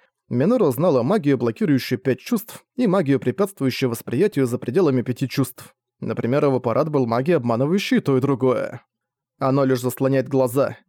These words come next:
и больше никак не вредит. Если способность поиска противника заблокирована, то это ещё не конец. Минору решил возвести барьер против магии психического вмешательства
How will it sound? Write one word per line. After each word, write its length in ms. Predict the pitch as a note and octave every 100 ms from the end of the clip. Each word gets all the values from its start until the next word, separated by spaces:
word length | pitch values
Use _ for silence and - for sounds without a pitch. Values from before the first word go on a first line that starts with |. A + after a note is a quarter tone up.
| _
и 100 | C3
больше 380 | B2+ B2+ B2 E3
никак 280 | G3+ D3 -
не 100 | D3+
вредит. 520 | C#3 B2 B2+ - - _ _ _ _ _
Если 380 | - A2+ D#3+ E3
способность 600 | D3 C3 A#2+ F3+ D3 B2+
поиска 360 | - D3+ D#3 C3+
противника 500 | - A#2+ D#3+ C#3+ C3
заблокирована, 840 | A#2 A#2 A#2 G3 E3+ C#3 C3+ B2 - _ _ -
то 80 |
это 140 | - D3+
ещё 200 | C#3+ D#3+
не 120 | C#3+
конец. 540 | C#3+ C3+ D3+ - - - _ _ _ -
Минору 380 | A2+ A2+ C3
решил 300 | D#3 C3 C3+
возвести 420 | B2+ A#2+ B2+ - C3+
барьер 340 | B2 A#2+ C3+
против 260 | B2 B2+ B2
магии 240 | C3+ B2
психического 600 | B2 B2 C#3 B2+ - A#2+
вмешательства 800 | A2 A2 D3+ D3+ C#3 C#3+ C#3+ B2+